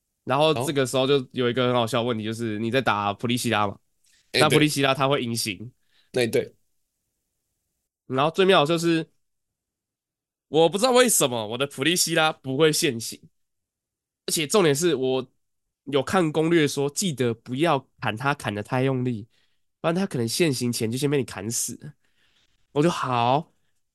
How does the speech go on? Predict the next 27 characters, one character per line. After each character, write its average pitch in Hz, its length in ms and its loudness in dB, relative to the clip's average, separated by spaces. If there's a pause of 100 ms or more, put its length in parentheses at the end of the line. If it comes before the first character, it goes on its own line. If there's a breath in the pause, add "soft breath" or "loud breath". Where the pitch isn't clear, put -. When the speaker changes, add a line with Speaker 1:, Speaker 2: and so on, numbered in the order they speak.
(260)
Speaker 1:
我 135 100 -2
就 185 120 4
拿 139 200 2
着 135 100 -4
弓 151 380 0
一 135 80 -10
直 135 100 -8
射 156 240 0
地 143 220 -4
板， 101 340 -2
然 113 120 0
后 139 60 2
算 147 220 2
他 143 140 0
在 143 120 0
哪 104 140 0
个 107 80 -2
位 127 200 4
置， 113 100 -4
看 147 140 -4
到 151 60 0
他 147 100 -2
脚 113 220 -4
印 127 80 -4
我 110 80 -4
就 120 80 0
射， 127 260 0